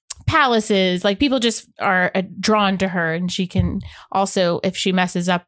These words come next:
she can just come back and try again, you know, sort of thing. <coughs> So she can work her way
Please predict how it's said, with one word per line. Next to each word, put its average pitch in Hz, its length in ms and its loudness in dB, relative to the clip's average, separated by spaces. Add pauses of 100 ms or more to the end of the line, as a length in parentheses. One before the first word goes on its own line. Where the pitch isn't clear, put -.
(120)
she - 140 -4
can 180 120 0
just 170 140 -4
come 180 160 -2
back 170 240 -2
and 175 100 -4
try 175 200 -2
again, 185 400 0
you 214 140 2
know, 202 140 2
sort 214 220 0
of 208 80 -2
thing. 220 280 2
<coughs> - 60 -4 (420)
So 202 140 0
she 208 160 -2
can 190 340 0 (440)
work 220 240 0
her 208 120 0
way 190 440 2